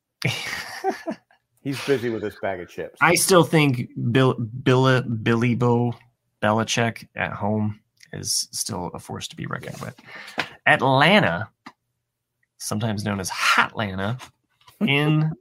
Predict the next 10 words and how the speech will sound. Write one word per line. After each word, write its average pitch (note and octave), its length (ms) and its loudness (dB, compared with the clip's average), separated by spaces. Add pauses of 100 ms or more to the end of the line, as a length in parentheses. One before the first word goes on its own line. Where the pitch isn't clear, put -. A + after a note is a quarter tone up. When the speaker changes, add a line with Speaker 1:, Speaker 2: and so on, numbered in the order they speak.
(140)
Speaker 2:
<laughs> - 220 -20
Speaker 1:
New C#3+ 340 4
York, A#2+ 600 2 (1500)
in B2 100 0
the B2 80 4
New C3+ 160 8
Speaker 2:
Gi-, D#3+ 60 10
Speaker 1:
York C#3 200 6
Jets B2+ 480 0
Stadium, G#2 600 -4